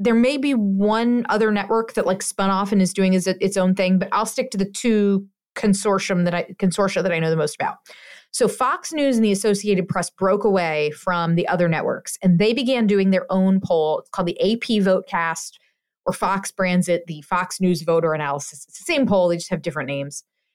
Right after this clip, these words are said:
Um, but they're partners together on it. And it is a survey that is largely done before Election Day. Um, or it's, it's, it's not a survey where it's, like, people standing outside of polling places with clipboards saying,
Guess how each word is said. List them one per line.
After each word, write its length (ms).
Um, 520
but 80
they're 120
partners 420
together 420
on 160
it. 220
And 220
it 180
is 160
a 80
survey 460
that 120
is 160
largely 460
done 260
before 520
Election 520
Day. 320
Um, 220
or 180
it's, 340
it's, 320
it's 240
not 220
a 40
survey 340
where 160
it's, 100
like, 140
people 260
standing 400
outside 320
of 80
polling 300
places 420
with 140
clipboards 520
saying, 240